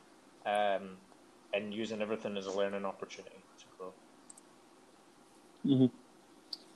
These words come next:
Speaker 2: That's it, looking at life as a, a learning opportunity and a process. And, you know, once you sort of love, uh, going through that process of,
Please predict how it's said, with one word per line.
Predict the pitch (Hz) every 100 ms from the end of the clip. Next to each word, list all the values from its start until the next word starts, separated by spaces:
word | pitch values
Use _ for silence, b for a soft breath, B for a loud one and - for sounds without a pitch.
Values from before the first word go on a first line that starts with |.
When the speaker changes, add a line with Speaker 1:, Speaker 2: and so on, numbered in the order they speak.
| -
Speaker 2:
That's | - 120 131
it, |
looking | 120 123 131 147
at | 135 110
life | 117 117 -
as | 113
a, | 113 104 104 - - - - -
a | 117
learning | 110 117 123 127
opportunity | 120 120 117 - 117 107
and | 104
a |
process. | 104 - 131 131 123 104 - -
And, | 117 113 113 110 -
you | 123
know, | 113
once | 113 107 117 117 -
you |
sort | 117 - 120
of | 110 - b b b b -
love, | 113 120 120 110 - - 123
uh, | 110 110 110
going | 113 117 120 120
through | - 120
that | 107 107 -
process | - 120 120 120 113 -
of, | 113